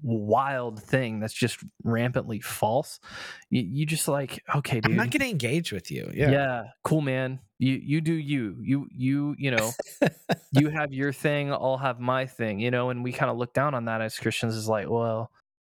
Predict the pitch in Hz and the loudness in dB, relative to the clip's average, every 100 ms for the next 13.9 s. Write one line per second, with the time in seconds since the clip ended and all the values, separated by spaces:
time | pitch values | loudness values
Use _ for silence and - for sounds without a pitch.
0 | - 120 107 104 113 98 120 - 120 - | 0 0 0 0 0 0 -2 -2 -4 -2
1 | 110 104 - 147 156 120 104 104 - _ | -2 -2 0 2 2 -2 -4 -8 -12 _
2 | - - _ - 123 123 120 156 151 127 | -20 -20 _ -4 -2 -2 0 -2 -4 -6
3 | 120 117 - - - - 151 156 156 139 | -6 -6 -10 -14 -6 -2 0 -2 -2 -2
4 | 123 139 139 117 117 131 143 131 127 - | -2 -4 -4 -8 -4 -2 0 0 -4 -6
5 | _ - 151 139 - - 170 - 113 113 | _ -2 0 -2 -4 0 0 0 -2 0
6 | 127 123 123 120 120 - 120 113 - - | -2 -4 -2 -2 -2 -2 -2 -2 -6 -20
7 | _ _ _ _ _ _ - 120 190 143 | _ _ _ _ _ _ -2 2 2 0
8 | 120 120 117 113 110 - 110 107 131 135 | -4 -2 -2 0 -2 -4 -4 0 -2 -2
9 | - 104 104 104 _ _ - 120 110 120 | -2 -2 -4 -8 _ _ 0 0 2 -2
10 | 120 98 101 123 113 104 95 - _ - | -2 -2 0 0 0 -6 -8 -10 _ 0
11 | 123 123 110 113 120 113 117 131 120 117 | 0 2 0 0 0 0 0 0 0 -2
12 | 113 113 - 113 107 107 110 107 107 107 | -4 -4 0 0 0 -2 -2 -2 0 0
13 | 104 117 113 113 107 104 101 104 | 0 0 -2 -2 -2 0 -2 -2